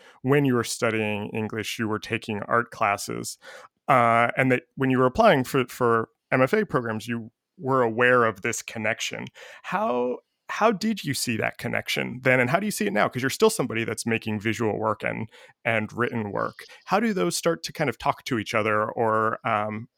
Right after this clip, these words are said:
when did you realize that that could actually be kind of one activity or an activity that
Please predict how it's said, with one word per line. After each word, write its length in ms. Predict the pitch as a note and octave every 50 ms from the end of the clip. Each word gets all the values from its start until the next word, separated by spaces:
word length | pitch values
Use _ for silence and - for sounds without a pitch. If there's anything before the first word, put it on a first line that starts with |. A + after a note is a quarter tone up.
| - - -
when 240 | - C3 C3+ D3 E3
did 120 | E3 D#3+ D3
you 100 | D3+ C3+
realize 380 | A#2 B2 B2+ C3 B2+ A#2 A2
that 160 | - A#2 G#2+ -
that 160 | A2+ A2+ -
could 140 | - A#2+ A2
actually 280 | A2 - - - A2+ G2+
be 100 | A2+ G#2+
kind 180 | - A#2 G#2+
of 140 | G#2 F#2+ _
one 560 | - G#2 G2 G#2+ A2 G#2+ G#2+ G#2+ G#2 G#2+ G#2+ - _ -
activity 580 | - G#2+ - - - - B2 A2 G#2 G#2 G#2+ G#2
or 100 | G#2+ G#2+
an 60 | G#2+
activity 440 | G#2+ G#2 - - - A#2+ A2+ A2+ G#2+
that 180 | G#2 A2 -